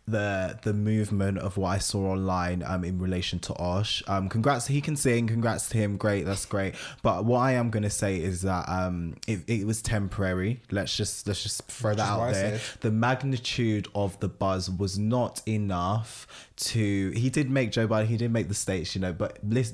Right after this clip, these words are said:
Speaker 1: the time between that track, um, having that buzz and him getting signed and releasing it formally,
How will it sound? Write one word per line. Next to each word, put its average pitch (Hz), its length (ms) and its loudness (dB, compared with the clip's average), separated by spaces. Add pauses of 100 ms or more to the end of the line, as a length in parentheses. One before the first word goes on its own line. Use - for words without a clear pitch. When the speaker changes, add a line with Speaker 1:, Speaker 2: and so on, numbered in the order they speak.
Speaker 1:
the 143 120 -2
time 131 360 0
between 104 640 -2 (340)
that 120 300 2
track, - 680 -2 (380)
um, 92 520 0 (160)
having 104 300 0
that 87 220 -4
buzz 107 360 0
and 101 120 -2
him 101 140 0
getting 98 220 -2
signed 95 320 -2
and 92 100 -2
releasing 92 340 -2
it - 80 -4
formally, 98 580 -2